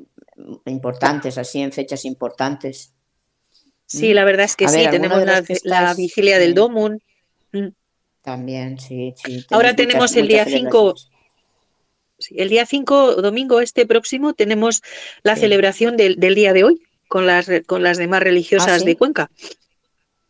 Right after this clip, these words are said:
Speaker 1: Ah, la
Speaker 2: Sí,
Speaker 1: hacéis
Speaker 2: porque
Speaker 1: en,
Speaker 2: claro,
Speaker 1: el
Speaker 2: hoy al
Speaker 1: domingo,
Speaker 2: ser
Speaker 1: claro.
Speaker 2: día así de semana, pues no.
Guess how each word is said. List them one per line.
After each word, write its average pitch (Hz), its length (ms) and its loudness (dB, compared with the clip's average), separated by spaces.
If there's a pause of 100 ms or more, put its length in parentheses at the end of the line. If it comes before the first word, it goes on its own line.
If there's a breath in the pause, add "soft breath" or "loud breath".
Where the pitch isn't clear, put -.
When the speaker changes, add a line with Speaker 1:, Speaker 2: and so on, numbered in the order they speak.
(300)
Speaker 1:
Ah, 190 200 -4
la 156 120 -2
Speaker 2:
Sí, 262 100 2
Speaker 1:
hacéis 240 60 4
Speaker 2:
porque 214 180 4
Speaker 1:
en, 185 60 -4
Speaker 2:
claro, 233 180 4
Speaker 1:
el 214 60 6
Speaker 2:
hoy 233 100 6
al 226 120 2
Speaker 1:
domingo, - 60 -4
Speaker 2:
ser 233 140 2
Speaker 1:
claro. 220 140 -2
Speaker 2:
día 214 480 2
así 202 320 0
de 214 140 2
semana, 226 440 0
pues 190 220 0
no. 185 500 2